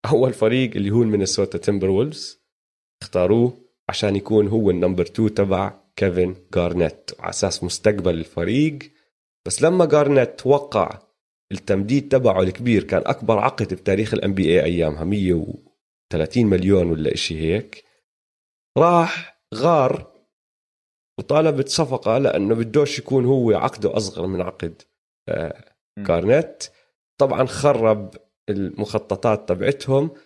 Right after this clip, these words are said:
Speaker 1: فمش بس ضيع الفريق للعقد كله، ضيع أغلب عز جارنيت، لأنه
Speaker 2: آه.
Speaker 1: ما عمرهم عرفوا يجيبوا واحد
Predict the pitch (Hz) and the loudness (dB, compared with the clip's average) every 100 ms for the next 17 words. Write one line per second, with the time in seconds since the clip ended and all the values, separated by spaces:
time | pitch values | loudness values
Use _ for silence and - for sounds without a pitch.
0 | _ - 131 165 - 151 113 143 147 117 | _ -6 -2 -2 0 -2 2 2 2 2
1 | 107 - 107 135 104 95 87 - - 127 | 0 0 0 2 0 0 0 -4 -6 -4
2 | 110 90 90 _ - 135 104 95 143 - | -4 -8 -18 _ -2 0 2 2 0 -4
3 | _ _ _ _ 95 143 185 175 160 - | _ _ _ _ 0 0 2 2 0 -4
4 | - _ _ _ _ - 175 180 143 101 | -10 _ _ _ _ -4 -2 2 2 2
5 | 98 123 165 151 - - 104 143 151 175 | 2 0 -2 -4 -8 -12 -2 0 2 0
6 | - - - - _ _ _ _ _ _ | -2 -12 -18 -18 _ _ _ _ _ _
7 | - 73 117 113 156 151 160 147 131 117 | -2 0 0 2 2 2 2 2 0 0
8 | 143 - 123 113 139 120 131 113 110 120 | -2 0 -4 -2 0 2 2 0 -2 -4
9 | - | -6